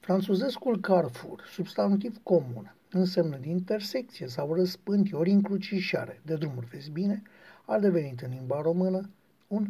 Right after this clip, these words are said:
substantiv propriu, Carrefour, care, chiar și folosit cu pronunția barbarizată englezească Carrefour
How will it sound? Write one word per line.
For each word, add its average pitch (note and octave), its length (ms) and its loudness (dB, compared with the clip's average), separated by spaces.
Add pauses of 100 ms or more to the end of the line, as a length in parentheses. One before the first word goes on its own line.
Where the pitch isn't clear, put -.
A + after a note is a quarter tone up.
substantiv - 760 -12
propriu, - 480 -14
Carrefour, C3+ 840 -4
care, G#3 300 -4
chiar - 240 -10
și F3+ 140 -4
folosit G3 500 2
cu G3 100 -6
pronunția F3+ 500 2
barbarizată D3+ 960 -2
englezească C3 960 -6
Carrefour G3+ 640 2